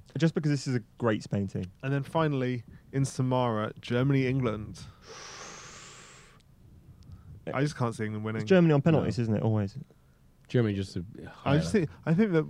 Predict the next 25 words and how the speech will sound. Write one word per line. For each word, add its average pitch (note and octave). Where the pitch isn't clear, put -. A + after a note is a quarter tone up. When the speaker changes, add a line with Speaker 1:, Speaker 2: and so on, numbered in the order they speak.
Speaker 2:
England's D#3
ultimate C#3
problem B2+
is A#2
that A#2
even F3+
if, D#3+
I D#3
think F#3+
England D#3+
have C3+
two C#3+
<laughs> -
problems. A2
One F3
is F#3+
the E3
attack C3+
and B2
one's A#2+
the -
defence. G#2+
Speaker 1:
<laughs> -
Yeah, D#3+
no. A#2+